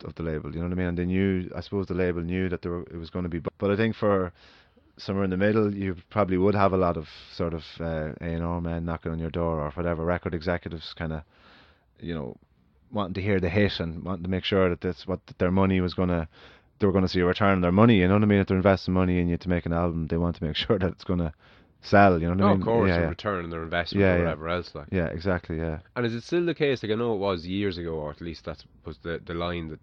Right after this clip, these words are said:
Speaker 2: whatever makes number one is just whatever's been promoted the most. Is that
Speaker 1: Hmm.
Speaker 2: still the case, or?
Speaker 1: Oh, I think s-, more so than ever, yeah.
Speaker 2: Right, okay.
Speaker 1: Yeah, yeah, yeah, yeah. I don't s-, I, I, I can't think of an album that made it s-, I,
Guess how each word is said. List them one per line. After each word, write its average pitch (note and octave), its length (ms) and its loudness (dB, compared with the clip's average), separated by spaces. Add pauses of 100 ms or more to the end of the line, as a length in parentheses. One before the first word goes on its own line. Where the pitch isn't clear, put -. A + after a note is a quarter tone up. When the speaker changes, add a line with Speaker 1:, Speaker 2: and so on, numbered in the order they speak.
(380)
Speaker 2:
whatever F#2 320 -2
makes F2+ 280 -6
number E2+ 200 -6
one E2 180 -4
is D2 100 -10
just - 220 -12
whatever's D#2 340 -4
been D#2 140 -16
promoted E2 400 -8
the D2+ 60 -16
most. - 400 -16
Is - 60 -14
that A2+ 100 2
Speaker 1:
Hmm. G#2+ 80 0
Speaker 2:
still G#2 160 0
the G2 80 -2
case, G#2 480 -2
or? D2 440 -6 (160)
Speaker 1:
Oh, A2 120 8
I F#2 100 6
think G2+ 220 0
s-, - 80 -14
more G2 180 2
so F2+ 220 -2
than E2+ 120 -4
ever, G2+ 280 2
yeah. G#2 240 2 (160)
Speaker 2:
Right, F2 180 0
okay. F#2 160 -4
Speaker 1:
Yeah, E2+ 180 0
yeah, D#2+ 160 -6 (200)
yeah, F2 140 -8 (440)
yeah. F2 160 -6 (500)
I G2 60 2
don't G2+ 220 4
s-, - 120 -12
I, - 600 -10
I, - 20 -2
I G2+ 60 -2
can't F#2 340 -4
think F#2 200 -6
of F2 140 -6
an F2 180 -2
album F2 320 -2
that E2 100 -6 (260)
made F2+ 200 -2
it - 80 -8 (180)
s-, - 360 -16
I, D3+ 100 -4